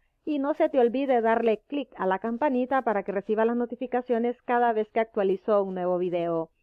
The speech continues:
Y sin más preámbulos, que se abra el telón y damos inicio con la primera oferta.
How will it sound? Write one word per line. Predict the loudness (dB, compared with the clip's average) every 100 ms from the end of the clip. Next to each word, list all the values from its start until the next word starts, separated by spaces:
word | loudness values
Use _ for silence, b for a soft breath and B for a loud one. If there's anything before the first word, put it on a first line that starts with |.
| _ _
Y | -8 -2
sin | 0 0
más | -2 0
preámbulos, | 4 4 4 2 0 0 0 -2
que | -4
se | 0 0
abra | 2 2 0 0 0
el | 2
telón | 2 4 4 2 -2
y | -4 -2
damos | 0 -2 -4 -2
inicio | -2 -2 0 0 2
con | 2 2
la | 2
primera | 0 0 2 2 2
oferta. | 0 -2 -2 -2 -4 -4